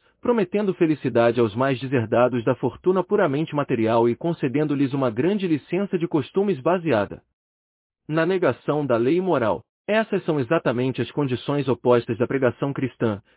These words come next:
que promete aos pobres em espírito não bens materiais,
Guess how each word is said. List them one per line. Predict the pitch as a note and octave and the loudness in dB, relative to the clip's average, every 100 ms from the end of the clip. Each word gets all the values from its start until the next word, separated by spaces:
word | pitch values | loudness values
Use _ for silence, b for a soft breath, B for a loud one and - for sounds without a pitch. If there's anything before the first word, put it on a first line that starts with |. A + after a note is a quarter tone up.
| _ | _
que | - | -4
promete | - F3 D#3 E3 C#3 | 0 2 2 0 -2
aos | A2+ | 0
pobres | C3+ B2 A2+ G#2 | 2 2 2 -2
em | B2+ | -4
espírito | A#2 - C3+ B2+ A#2+ | -4 -2 0 0 -2
não | F3 G3+ | 0 0
bens | D#3+ G#3+ F3 | 0 0 0
materiais, | F3+ E3 C#3 G#2 F2+ | 0 2 2 2 0